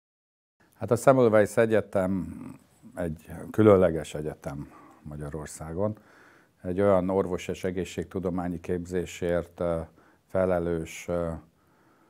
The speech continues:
én azt gondolom, hogy Európa szintű, ö, egyetem, a-,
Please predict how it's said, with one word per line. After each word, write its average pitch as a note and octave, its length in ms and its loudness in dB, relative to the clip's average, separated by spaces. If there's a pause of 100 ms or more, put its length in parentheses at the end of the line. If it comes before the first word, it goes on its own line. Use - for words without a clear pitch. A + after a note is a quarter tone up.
(460)
én F2 100 -10
azt F2 160 -8
gondolom, E2+ 460 -4
hogy E2 300 -8
Európa F2 480 -8
szintű, E2+ 580 -10 (540)
ö, E2+ 260 -12
egyetem, F#2 520 -10 (720)
a-, E2+ 240 -8